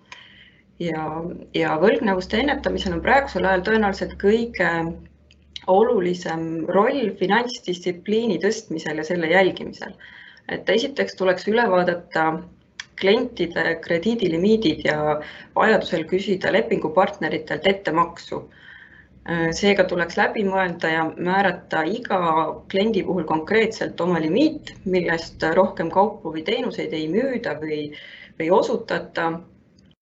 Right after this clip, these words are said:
ja, ja teha seda siis teatud juhtudel üksnes ettemaksu eest. See aitab siis ära hoida suuremate võlgnevuste tekkimist.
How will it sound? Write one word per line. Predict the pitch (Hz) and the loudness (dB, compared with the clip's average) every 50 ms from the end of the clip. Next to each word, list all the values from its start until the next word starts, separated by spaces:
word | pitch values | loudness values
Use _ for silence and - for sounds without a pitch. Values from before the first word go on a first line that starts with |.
| _ - - - - | _ -16 -10 -6 -4
ja, | 165 170 175 170 170 165 170 165 - - | -2 -2 0 0 0 0 -2 -2 0 0
ja | - 165 - | 0 0 2
teha | 190 208 233 208 190 | 2 2 2 0 -2
seda | - 165 - 170 165 | -4 -4 -4 -4 -4
siis | - - 165 160 - - | -4 -4 -6 -6 -8 -2
teatud | - 190 196 190 196 175 160 170 | 2 2 2 2 2 0 -2 -4
juhtudel | 180 180 170 151 170 165 185 202 | -4 -4 -4 -4 0 0 0 0
üksnes | - - - 147 - | -2 -6 -8 -2 -2
ettemaksu | 202 208 208 - - 156 147 160 151 - - 165 170 175 | -2 -2 -2 -6 -6 -6 -6 -6 -6 -8 -4 0 0 2
eest. | 160 - - - - - - _ - - - - - _ - | 2 0 -4 -8 -14 -20 -20 _ -20 -20 -20 -20 -20 _ 0
See | - 190 196 | 4 4 4
aitab | 208 214 208 - 185 - | 4 4 0 -4 -8 -10
siis | - 160 - | -10 -4 -2
ära | 202 247 277 247 202 | 0 0 2 0 0
hoida | 180 185 180 180 175 175 170 - 165 156 160 156 165 175 - - _ | -2 -2 -2 -2 -2 -2 -4 -4 -2 -2 0 -2 -2 -6 -12 -14 _
suuremate | - - 220 240 240 202 175 175 165 165 - - 156 160 | -4 -2 -2 0 2 0 0 0 -4 -6 -6 -8 -4 2
võlgnevuste | 196 226 - - - 156 151 151 151 151 - - - - 156 156 156 | 2 4 4 2 0 -2 -4 -6 -6 -8 -10 -12 -10 -8 -8 -4 0
tekkimist. | - 196 196 - - - - - - - - - | 0 0 0 0 -6 -12 -10 -10 -12 -14 -18 -20